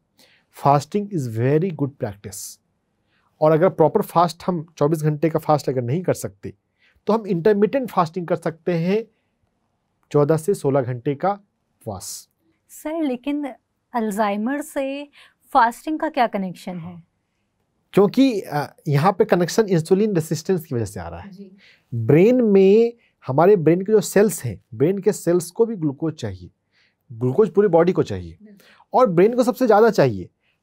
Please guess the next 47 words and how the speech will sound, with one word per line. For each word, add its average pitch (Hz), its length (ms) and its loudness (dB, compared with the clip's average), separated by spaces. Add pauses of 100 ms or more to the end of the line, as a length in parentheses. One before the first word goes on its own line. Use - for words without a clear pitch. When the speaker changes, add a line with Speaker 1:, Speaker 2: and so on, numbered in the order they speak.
(100)
Speaker 1:
हम 170 160 -2
जितना, 151 380 -4
हम 160 240 -4
जितना 143 360 -4
भी 190 500 -4 (560)
भोजन 131 280 0
लेते 143 320 2
हैं, 101 260 -6 (480)
बेसिक 143 320 -2
हम 151 220 -8
ट्वेंटी 175 380 2
परसेंट, 160 380 0
जो 123 160 -10
कि 180 120 0
ब्रेन 175 300 2
छोटा 196 300 0
सा 147 160 0
है 101 180 -10 (420)
पूरी 127 120 -4
बॉडी 131 280 -2
के 156 120 -4
वेट 147 240 -2
के 147 60 -8
हिसाब 120 220 -6
से, - 300 -8 (300)
लेकिन 208 280 -8
फिर - 180 -4
भी 185 180 -4
बॉडी 170 300 2
को 233 160 2
ट्वेंटी 165 640 -4
परसेंट 233 540 -4 (180)
जितना 135 280 -10
हम 165 360 -8
लेते 139 260 -2
हैं 190 60 -2
ना 190 80 -2
ग्लूकोज, 147 920 -2 (300)
ट्वेंटी 185 240 2
परसेंट 233 280 0
ब्रेन 185 220 2
अकेला 175 240 0
ही 151 180 -2
कंज्यूम 120 340 -8
कर 101 100 -12
जाता 92 280 -16
है, - 80 -20